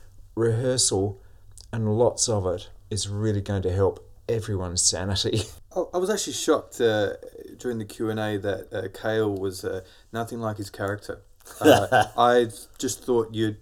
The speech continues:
Speaker 2: more or less captured life, like, like someone's character, but he,
Speaker 3: No.
Speaker 2: he actually, uh, appears and, you know, his ma-, mannerisms are very different.
Speaker 3: Yes. I wanted him on a kayak.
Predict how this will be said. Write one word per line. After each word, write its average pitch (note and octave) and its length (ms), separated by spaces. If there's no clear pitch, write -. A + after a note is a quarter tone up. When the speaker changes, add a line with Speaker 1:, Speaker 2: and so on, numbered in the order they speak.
Speaker 2:
more A2+ 200
or A2 40
less G#2 160
captured G2+ 640
life, A#2 440
like, G#2+ 200
like A2+ 180
someone's A2 260
character, A#2+ 380
but G2 180
he, A#2 160
Speaker 3:
No. C#2+ 120
Speaker 2:
he C#3 160
actually, A#2 640
uh, F#2+ 200
appears A2+ 640
and, G2 180
you A2 120
know, G2 60
his G2 100
ma-, G#2+ 300
mannerisms G#2 460
are G2+ 40
very G#2+ 280
different. G2+ 380
Speaker 3:
Yes. - 280
I A2 100
wanted A2+ 400
him F#2+ 140
on E2+ 80
a E2 60
kayak. D#2+ 600